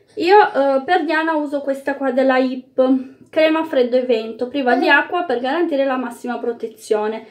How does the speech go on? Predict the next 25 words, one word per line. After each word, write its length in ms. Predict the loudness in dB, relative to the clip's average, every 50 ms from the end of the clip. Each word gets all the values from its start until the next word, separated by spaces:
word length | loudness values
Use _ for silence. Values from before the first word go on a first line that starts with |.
| -20 -20 -20 -20 _
Sto 160 | 2 2 4 6
cercando 420 | 6 4 4 2 2 2 0 0
di 140 | -2 -4 -4
finirla, 500 | -2 -2 -2 -2 0 0 0 0 0 0
ragazzi, 580 | -2 -4 -4 -6 -8 -8 -10 -12 -12 -12 -12 -10
cosa 180 | -10 -8 -8
ho 20 | -8
scritto? 480 | -8 -8 -8 -8 -8 -4 -2 -4 -4
Con 300 | -2 -4 -2 0 0 2
olio 260 | 2 0 2 2 2 2
di 100 | 2 0
mandorle 500 | -2 -2 -4 -2 -2 -2 -2 -2 -4 -4
biologiche. 720 | -4 -4 -4 -4 -4 -6 -8 -10 -14 -14 -14 -14 -16 -16 _ _ _ -20 -20 -20 -20 -20 _ _ 4
Eh, 220 | 6 6 6 6
sto 140 | 6 4 2 4 4
cercando 400 | 4 4 4 4 4 4 2 2
di 140 | 0 -2 -4
finirla, 480 | -2 -4 -4 -4 -4 -4 -4 -4 -4
questa 260 | -4 -6 -4 -4 -2 0
qua 140 | 2 2
costava 400 | 2 0 -4 -4 -2 -2 -2 -2
sui 180 | -2 -4 -6 -8
sei, 240 | -4 -4 -4 -4 -2
sette 440 | -6 -8 -10 -4 -2 0 0 2 0
euro. 520 | 0 -2 0 -2 -2 -2 -4 -6 -12